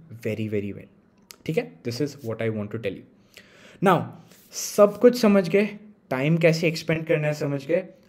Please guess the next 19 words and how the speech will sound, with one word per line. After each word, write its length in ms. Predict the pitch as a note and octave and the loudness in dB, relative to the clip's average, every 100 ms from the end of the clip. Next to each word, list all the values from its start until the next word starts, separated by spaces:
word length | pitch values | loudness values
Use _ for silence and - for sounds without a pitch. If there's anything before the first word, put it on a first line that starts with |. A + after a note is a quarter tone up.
| - | -12
आज 360 | C3+ E3+ - - _ - | -4 -4 -4 -14 _ -10
उनतीस 400 | C#3+ C3+ C#3+ - | -8 -8 -10 -6
तारीख 240 | C#3+ C#3 | -4 -4
हो 120 | C3+ C#3 | -4 -6
रहा 140 | C#3 | -6
है, 100 | F3 - _ | -8 -16 _
you 100 | C3+ | -14
have 140 | D#3+ E3 - | -12 -14 -10
typically 440 | C#3+ E3 E3 F#3 G3 F3 | -10 -10 -8 -6 -6 -8
somewhere 280 | D#3+ D#3+ | -6 -2
around 320 | D#3+ D#3 D3+ C#3+ | 0 2 0 -2
what, 200 | C3+ - - _ _ - C#3+ | -4 -6 -18 _ _ -12 -6
another, 380 | C3+ C#3 D3+ D3 | -4 0 0 0
uh, 300 | D3 C#3+ C#3 C#3 | 0 0 0 -4
three 200 | E3+ G3+ | -6 -6
weeks 280 | G#3+ C#4+ - - _ - | -8 -10 -12 -18 _ -8
for 140 | E3+ F#3+ | -6 -4
the 160 | G3 | -6
exam। 180 | D3+ A3+ | -6 -8